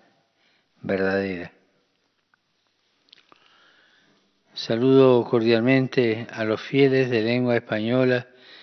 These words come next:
que siguen esta catequesis a través de los medios de comunicación social.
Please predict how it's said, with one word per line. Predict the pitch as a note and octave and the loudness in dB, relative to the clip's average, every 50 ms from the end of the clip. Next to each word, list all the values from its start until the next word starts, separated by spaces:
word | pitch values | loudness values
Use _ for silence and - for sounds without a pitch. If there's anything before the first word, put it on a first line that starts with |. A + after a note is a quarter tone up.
| - _ _ | -20 _ _
que | - - A#2 | -2 -2 -2
siguen | G#2 - - C#3+ C#3+ C#3 C#3 C3 C3 | -2 -2 -2 -2 0 2 2 2 2
esta | C3 B2+ - B2+ A#2 G#2+ | 0 0 0 -2 -2 0
catequesis | A#2+ A2+ - - G#2+ G2 - C3+ C3+ B2+ - - - C3+ B2 A#2+ - - _ _ _ - - _ _ | -2 -4 -4 -6 -8 -6 -2 0 0 0 -2 -6 -12 -12 -12 -12 -14 -18 _ _ _ -20 -20 _ _
a | - - G#2+ | -8 -8 -8
través | G2+ - A#2+ A2+ A#2 B2 B2+ B2 | -2 0 0 0 2 0 0 0
de | B2 A#2+ | -2 -2
los | A#2 A2+ G#2 | -2 -2 -2
medios | G2+ A#2 B2+ B2+ B2+ B2+ B2 A#2 | -2 -2 -2 0 0 0 -2 -2
de | A2+ A2 G#2 | -4 -6 -8
comunicación | - - A2 G#2+ G#2+ G#2+ G2+ - A2 G#2+ G#2+ - - A#2 A#2 A2+ | -8 -8 -8 -6 -8 -8 -8 -8 -8 -8 -8 -8 -8 -8 -8 -8
social. | A2 A2+ A2 G2+ - - A2 F#2+ G2+ G2+ F#2 - | -8 -10 -12 -12 -12 -10 -10 -8 -8 -10 -12 -14